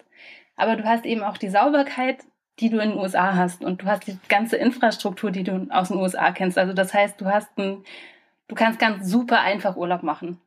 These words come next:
Du musst dich um gar nichts kümmern, du brauchst nichts vorbereiten, du kannst dir ein Auto mieten, du kannst super spontan sein. Du bist halt einfach, also du bist in einer sehr gewohnten Umgebung einerseits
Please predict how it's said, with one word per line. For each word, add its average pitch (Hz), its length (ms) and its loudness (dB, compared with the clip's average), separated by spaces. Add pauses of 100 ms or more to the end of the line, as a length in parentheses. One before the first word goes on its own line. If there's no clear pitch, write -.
(140)
Du 208 60 -10
musst 208 240 -6
dich 190 180 -10
um 190 160 -4
gar 190 220 2
nichts - 240 0
kümmern, 247 400 4
du 220 40 0
brauchst 214 280 -2
nichts 233 160 0
vorbereiten, 190 760 0 (380)
du - 60 -20
kannst 226 180 0
dir 233 100 4
ein - 80 0
Auto 202 280 0
mieten, 202 520 -6
du 196 60 -14
kannst 214 220 -4
super 240 200 4
spontan 208 540 0
sein. 190 320 0 (220)
Du 196 360 -10 (380)
bist - 240 -6
halt 214 220 0
einfach, 226 460 2
also 190 200 -8 (140)
du - 260 -20
bist 226 160 -2
in 226 100 4
einer 202 120 0
sehr 226 160 2
gewohnten 233 600 0
Umgebung 240 540 2 (640)
einerseits 262 640 2